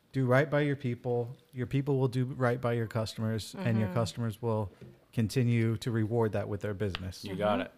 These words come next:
Speaker 3: And
Speaker 1: All right.
Speaker 3: the, the leaders of those large organizations don't just have those little quippy quotes all over your LinkedIn or Facebook page for a reason. It's because they're true.
Speaker 1: Yeah,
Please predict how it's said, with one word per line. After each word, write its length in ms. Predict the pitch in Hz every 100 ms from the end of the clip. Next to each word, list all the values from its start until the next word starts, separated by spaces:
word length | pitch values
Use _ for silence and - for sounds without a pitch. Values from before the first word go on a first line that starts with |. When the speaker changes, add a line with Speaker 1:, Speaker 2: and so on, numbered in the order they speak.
| _ _ -
Speaker 3:
And 200 | 117 110
Speaker 1:
All 60 | 147
right. 240 | 120 127
Speaker 3:
the, 60 | 120
the 120 | 113
leaders 340 | 117 123 123 120
of 100 | 110
those 200 | 110 107
large 240 | 107 101
organizations 840 | 107 104 104 95 113 113 98 95 - - - -
don't 180 | 110
just 160 | 113 110
have 220 | 110 107
those 180 | 107 101
little 180 | 110 101
quippy 320 | - 120 104
quotes 680 | - 123 127 110 107 - - - -
all 160 | 107 107
over 280 | 110 107 110
your 300 | 107 104 101
LinkedIn 600 | 113 113 110 110 107 110
or 140 | 107
Facebook 440 | 101 120 123 117 104
page 320 | 110 104 98
for 280 | - 104 98
a 20 |
reason. 440 | 104 127 98 98
It's 200 | 98 104
because 380 | - 113 131 120
they're 180 | 113 101
true. 680 | - - 98 104 98 80 -
Speaker 1:
Yeah, 240 | 123 151